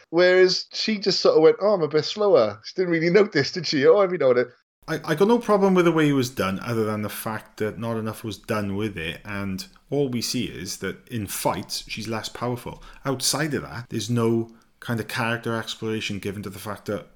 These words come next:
Speaker 2: hang on, am I, am I mortal now? Does that mean I'm not gonna live forever?
Speaker 1: I say I'm gonna jump a little bit ahead as well, because the thing was that prior to her realising that she was losing these powers, she managed to conjure up an invisible jet.
Speaker 2: Now,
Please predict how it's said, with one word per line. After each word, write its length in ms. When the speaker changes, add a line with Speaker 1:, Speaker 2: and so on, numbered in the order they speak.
Speaker 2:
hang 180
on, 240
am 100
I, 140
am 140
I 100
mortal 420
now? 240
Does 120
that 120
mean 140
I'm 120
not 160
gonna 160
live 180
forever? 380
Speaker 1:
I 100
say 160
I'm 100
gonna 140
jump 240
a 20
little 240
bit 140
ahead 260
as 160
well, 220
because 360
the 100
thing 240
was 200
that 240
prior 360
to 200
her 140
realising 800
that 100
she 140
was 180
losing 340
these 160
powers, 640
she 180
managed 360
to 60
conjure 540
up 180
an 120
invisible 460
jet. 400
Speaker 2:
Now, 120